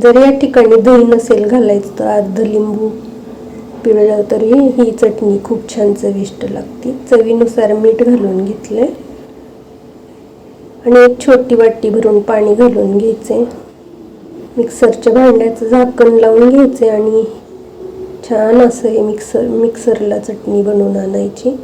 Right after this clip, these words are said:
तयार झालेली चटणी बाउलमध्ये काढून घेतोय. तर या चटणीसोबत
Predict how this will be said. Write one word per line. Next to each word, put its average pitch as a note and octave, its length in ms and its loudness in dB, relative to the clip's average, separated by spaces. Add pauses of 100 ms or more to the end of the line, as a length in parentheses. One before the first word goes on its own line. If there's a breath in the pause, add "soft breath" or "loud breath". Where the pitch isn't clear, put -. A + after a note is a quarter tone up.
(460)
तयार B3+ 340 4
झालेली B3 500 2
चटणी G#3+ 720 0
बाउलमध्ये G#3 600 -2
काढून F#3+ 480 -4
घेतोय. G#3 340 -6 (4000)
तर A#3+ 80 0
या B3+ 220 6
चटणीसोबत B3+ 840 4